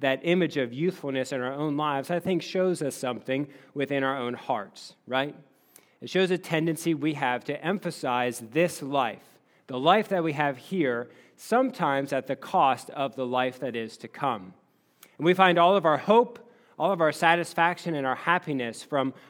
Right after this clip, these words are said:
what we can have in this life, rather than focusing on the hope that we have in the life to come.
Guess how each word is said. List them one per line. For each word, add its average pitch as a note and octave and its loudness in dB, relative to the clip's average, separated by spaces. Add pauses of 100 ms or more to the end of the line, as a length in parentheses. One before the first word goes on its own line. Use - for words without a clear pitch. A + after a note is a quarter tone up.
what F3 2
we F#3 6
can E3+ -2
have C#3+ -2
in B2 -2
this F3+ -2
life, G#2+ -8 (300)
rather D#3 2
than C#3 -4
focusing D3+ -6
on A#2+ -4
the A#2+ -6
hope C#3+ -6
that C3+ -6
we B2 -8
have A2 -8 (280)
in C3 -6
the A#2+ -4
life A2 -6
to A2+ -14
come. G#2 -8